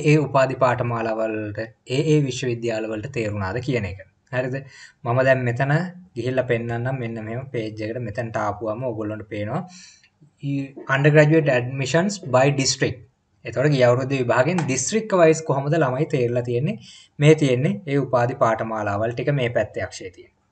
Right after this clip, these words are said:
මේ තියෙන්නේ දිස්ත්‍රික්කේ හරහාට. එතකොට මෙතන නිව් වර්ල්ඩ් කියන්නේ ඒ අවුරුද්දේ පරණ සහ අලුත් සිලබස් දෙකෙන්ම තිබ්බ නිසා. එතකොට මම මෙතන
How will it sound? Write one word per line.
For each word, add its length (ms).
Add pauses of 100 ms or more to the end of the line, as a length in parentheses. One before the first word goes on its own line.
මේ 180
තියෙන්නේ 380
දිස්ත්‍රික්කේ 560 (100)
හරහාට. 420 (360)
එතකොට 280
මෙතන 340
නිව් 160
වර්ල්ඩ් 360
කියන්නේ 280
ඒ 80
අවුරුද්දේ 320
පරණ 280
සහ 200
අලුත් 180
සිලබස් 400
දෙකෙන්ම 340
තිබ්බ 280
නිසා. 280 (400)
එතකොට 240
මම 200
මෙතන 300